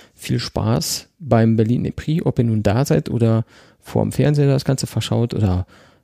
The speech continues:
am Eurosport-Player, wie auch immer. Viel Spaß und Freude beim Rennen. Ich hoffe, die Strecke gibt das her, was ich mir von ihr erhoffe. Und es wird ein spannendes Rennen, das am Ende der, der Abt gewinnt. Mal gucken.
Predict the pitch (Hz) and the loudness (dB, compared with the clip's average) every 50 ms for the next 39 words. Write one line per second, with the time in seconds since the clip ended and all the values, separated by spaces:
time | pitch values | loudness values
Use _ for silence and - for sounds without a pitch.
0 | - - - 95 - - 104 127 139 131 123 110 - - - 117 117 117 - - | -12 -8 -6 -6 -2 0 0 0 2 0 -2 -4 -4 -4 -2 -2 -2 -2 -6 -2
1 | - 123 120 120 117 117 110 120 147 160 147 - - - - 185 202 - 196 185 | 0 2 4 4 4 2 2 0 0 -2 -2 -4 -4 -2 0 0 0 0 0 -4
2 | _ - _ _ _ _ _ _ - - 139 - - - 139 143 139 - 127 - | _ -10 _ _ _ _ _ _ -6 -6 -6 -6 -2 0 0 0 2 0 -2 -2
3 | - 127 123 123 117 113 110 107 110 107 113 143 170 - 151 - - 143 147 - | 0 2 2 2 4 2 2 0 0 0 2 2 2 0 0 0 0 -2 -2 0
4 | 156 139 127 - 123 120 - - 139 135 - 127 117 123 - - 127 117 - 123 | -4 -4 -2 -2 -2 -2 -2 -2 -2 0 0 -2 -2 -2 -4 -2 -4 -2 2 2
5 | 123 143 139 135 131 123 - 123 - - - 123 120 117 - - 127 120 120 - | 2 2 2 2 0 -2 -2 -6 -6 -2 0 0 0 0 0 0 -2 0 0 2
6 | 127 117 - - 104 101 104 110 - - 139 143 - _ - - - - - - | 0 0 0 0 -2 -2 -2 -4 -2 -2 -2 -2 -2 _ -16 -20 -20 -20 -20 -20
7 | - _ _ _ - 117 113 110 110 107 107 - - 123 - - - - 113 113 | -20 _ _ _ 0 2 4 4 4 2 0 0 -2 -4 -4 -2 -2 0 2 2
8 | 113 113 110 - - - 110 120 123 127 120 117 113 - 110 110 - - 113 113 | 2 0 0 -2 -2 0 0 2 2 2 2 0 0 0 0 0 0 0 2 2
9 | 117 107 95 95 90 - - - - - 117 113 104 107 107 107 110 - - - | 2 2 2 0 -2 -4 -6 -8 -6 -4 -4 -2 -2 -4 -4 -4 -4 -2 -2 -4
10 | - - - 101 101 98 113 - - - _ _ _ _ - 123 120 - - - | -8 -8 -12 -10 -10 -10 -10 -12 -16 -20 _ _ _ _ -6 -6 -4 -4 -6 -8
11 | - | -10